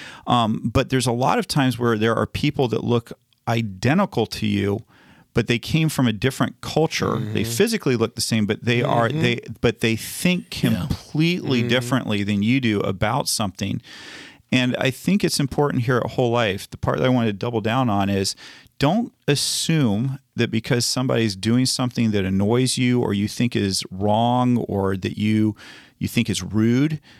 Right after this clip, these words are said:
Speaker 1: that they're trying to do it on purpose or that they, that, that it's, take into account that that person may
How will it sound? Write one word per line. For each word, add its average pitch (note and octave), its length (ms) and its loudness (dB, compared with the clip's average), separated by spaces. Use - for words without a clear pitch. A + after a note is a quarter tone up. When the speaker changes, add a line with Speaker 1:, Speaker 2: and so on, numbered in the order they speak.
Speaker 1:
that B2+ 140 0
they're C3+ 120 0
trying E3 320 -2
to C#3 80 0
do B2 200 2
it A#2 80 2
on G#2 160 2
purpose D3 580 0
or A#2 120 0
that A2 160 0
they, G#2+ 140 0
that, A2 260 0
that G#2 200 0
it's, - 360 -2
take E3+ 320 -2
into F3+ 260 2
account C3+ 500 0
that A2 420 -2
that B2+ 220 0
person C#3 460 0
may A#2+ 300 0